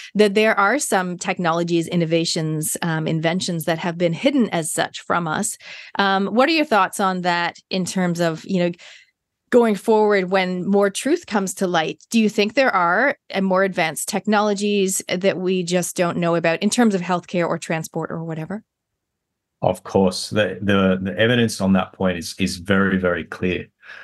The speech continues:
Speaker 2: Um, we, the, the basic example that most people know about, to use my own, um, heritage, is the, the pyramids.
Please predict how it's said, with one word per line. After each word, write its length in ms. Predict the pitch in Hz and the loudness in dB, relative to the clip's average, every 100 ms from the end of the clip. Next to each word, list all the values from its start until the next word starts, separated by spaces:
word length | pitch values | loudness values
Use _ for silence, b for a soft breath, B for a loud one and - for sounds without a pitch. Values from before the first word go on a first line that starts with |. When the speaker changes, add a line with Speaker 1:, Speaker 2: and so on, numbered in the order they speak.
| B B | B B
Speaker 2:
Um, 440 | 92 90 85 92 - | 0 0 0 -8 -6
we, 260 | 113 117 - - B - | 0 0 -2 -16 B -2
the, 80 | 107 | -2
the 240 | 98 - | 0 0
basic 420 | 98 131 135 - | 2 2 2 0
example 480 | 107 92 95 95 95 | 0 2 2 2 0
that 100 | 90 | -2
most 320 | 85 90 - | -2 -2 -2
people 240 | - 95 85 | -4 -2 -2
know 140 | 85 | -2
about, 320 | 82 80 80 | 0 0 0
to 100 | - | -2
use 200 | 90 87 | -4 -2
my 200 | 87 85 | -2 -2
own, 380 | 85 82 82 95 _ _ _ | -2 -4 -6 -10 _ _ _
um, 160 | 110 - | -6 -4
heritage, 600 | - 92 95 95 73 - | 2 2 2 0 -6 -8
is 160 | 80 - | -8 -4
the, 160 | 90 | -6
the 160 | 95 92 | -4 -8
pyramids. 680 | - 127 110 87 92 - | -2 0 2 -2 -6 -12